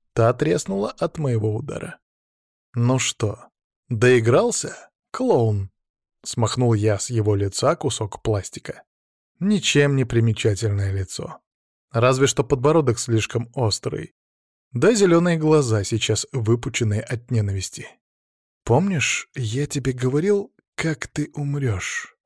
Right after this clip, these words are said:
Подошел я к нему, поднимая с земли стилус. «Так вот, я не шутил».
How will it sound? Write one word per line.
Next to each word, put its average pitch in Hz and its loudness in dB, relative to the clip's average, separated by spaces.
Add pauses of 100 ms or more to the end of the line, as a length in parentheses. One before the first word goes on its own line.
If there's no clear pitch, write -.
(120)
Подошел 104 0
я 104 0
к - -16
нему, 113 2
поднимая 110 2
с 107 -2
земли 107 0
стилус. - -10 (640)
«Так 131 2
вот, 175 -4 (720)
я 120 6
не 123 2
шутил». - -4